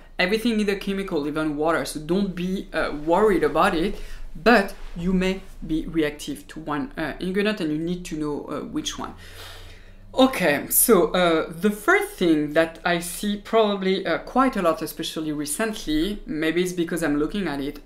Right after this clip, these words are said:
I don't know, is when a brand promotes an ingredient and I look at the list of ingredients and, well, this ingredient is not there, and I'm like, uh, "What the hell?" This is especially relevant for actives, because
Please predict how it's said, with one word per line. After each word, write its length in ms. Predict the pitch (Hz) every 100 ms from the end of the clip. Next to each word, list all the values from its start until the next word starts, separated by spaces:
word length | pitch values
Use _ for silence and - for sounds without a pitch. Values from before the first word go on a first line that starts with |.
| -
I 120 | 175
don't 140 | 175
know, 200 | 139 117 - - - - -
is 360 | - 202 214 -
when 360 | 180 175 180 180
a 80 | 170
brand 320 | 160 156 156
promotes 360 | - 247 294 269
an 80 |
ingredient 500 | 208 175 180 160 143
and 140 | 160 156
I 120 | -
look 360 | 156 165 226 240
at 140 | 180
the 260 | 160 156 -
list 300 | 165 190 214
of 120 | 196
ingredients 640 | 185 185 185 170 170 175 -
and, 380 | 180 180 180 - - - - - - -
well, 260 | 175 151 147
this 140 | 147
ingredient 400 | 170 160 165 160
is 100 | 165
not 240 | 165 180 185
there, 160 | 175
and 220 | 135 151
I'm 120 | 156 156
like, 280 | 156 156 -
uh, 140 | 160 - 165
"What 320 | 185 196 165
the 140 | 160
hell?" 420 | 151 - 156 107 - - - - -
This 440 | 175 311 427 - -
is 220 | 190 190 -
especially 560 | 190 202 - 202 - 170
relevant 640 | 151 147 156 180 156 139
for 340 | 143 - 151 -
actives, 520 | 165 170 - 113 -
because 320 | 160 - 156